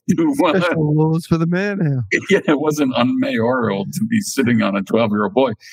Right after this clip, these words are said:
Speaker 1: And that's the other thing. He said twenty minutes. He said that video that you guys had, the two videos that whatever the Anti-Independent had, he said, um, it was actually twenty minutes. That might be forty-five seconds. He said, "I sat on that kid for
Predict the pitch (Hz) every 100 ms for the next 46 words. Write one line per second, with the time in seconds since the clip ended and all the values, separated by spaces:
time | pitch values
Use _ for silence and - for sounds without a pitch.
0 | - 120 185 - 113 - - 101 92 -
1 | - - 127 117 - - - - - 113
2 | - 135 135 127 120 107 101 98 98 101
3 | 110 92 92 - - - - - 98 101
4 | 98 95 92 92 - - - _ - _
5 | 101 104 92 98 95 98 - 101 - -
6 | 113 - - 101 - - - 104 104 -
7 | - _ _ _ _ _ _ - - 104
8 | 139 - - - - - - - - -
9 | - - 110 - 113 98 110 101 - 110
10 | 107 110 101 - - - 98 101 120 -
11 | - 294 127 123 113 110 107 117 117 -
12 | 240 -